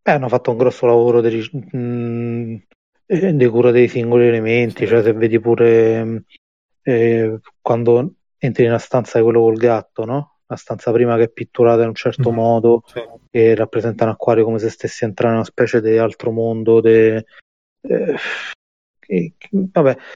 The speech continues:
Speaker 1: oh, a parte le singole cose, eh, mi è piaciuto anche molto il finale, eh, non il finale vero, cioè, mm,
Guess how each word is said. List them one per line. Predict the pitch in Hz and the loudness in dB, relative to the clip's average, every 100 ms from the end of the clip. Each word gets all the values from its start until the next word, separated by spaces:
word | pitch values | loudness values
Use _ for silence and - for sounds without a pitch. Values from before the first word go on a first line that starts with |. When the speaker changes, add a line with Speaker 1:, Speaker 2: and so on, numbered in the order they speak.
| _ _ _ | _ _ _
Speaker 1:
oh, | 170 123 | -2 0
a | |
parte | - - - 131 127 147 | 0 -4 2 2 4 2
le | 202 185 185 170 | -2 -10 -8 -6
singole | 139 127 123 120 | -4 0 2 4
cose, | 123 120 107 120 - | 4 2 -2 -8 -8
eh, | 135 123 117 117 117 | -8 -6 -4 -6 -6
mi | 131 | -8
è | |
piaciuto | - 147 143 | -8 -2 0
anche | 160 156 135 | 0 0 -2
molto | 135 127 127 | -4 -4 -4
il | 120 | -4
finale, | - 123 123 123 123 131 131 _ _ _ _ | -6 -6 -2 2 2 2 -2 _ _ _ _
eh, | - 143 127 | -4 -2 0
non | 139 131 123 | 2 2 0
il | 113 | -6
finale | - 123 117 117 | -4 0 2 4
vero, | 117 120 127 123 147 139 - | 4 4 4 4 2 -2 -2
cioè, | 123 117 | -2 -2
mm, | 143 123 120 117 | -6 -10 -10 -12